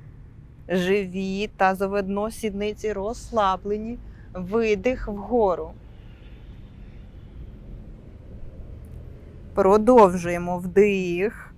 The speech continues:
Видих. Вдих, опускаємося, розслабляємо м'язи тазового дна, живіт.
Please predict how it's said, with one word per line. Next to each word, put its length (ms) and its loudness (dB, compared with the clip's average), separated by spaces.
Видих. 920 0
Вдих, 840 4
опускаємося, 1040 2
розслабляємо 920 0
м'язи 580 0
тазового 600 -2
дна, 320 -12
живіт. 680 -8